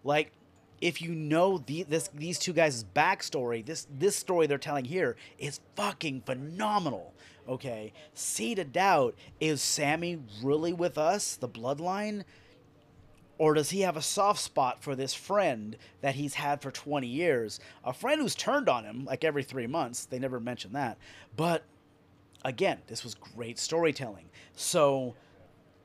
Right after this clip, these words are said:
you had this match with Roman Reigns and, um, and,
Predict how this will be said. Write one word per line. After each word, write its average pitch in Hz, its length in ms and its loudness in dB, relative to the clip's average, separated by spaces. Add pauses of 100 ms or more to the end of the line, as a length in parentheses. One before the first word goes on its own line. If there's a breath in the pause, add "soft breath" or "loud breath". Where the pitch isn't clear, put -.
(420)
you 143 220 -2
had 170 320 2
this 156 220 -2
match 170 340 -2
with 127 220 -4
Roman 147 340 -4
Reigns 127 520 -4 (280 loud breath)
and, 127 480 -4 (140)
um, 113 440 -4 (960)
and, 135 540 2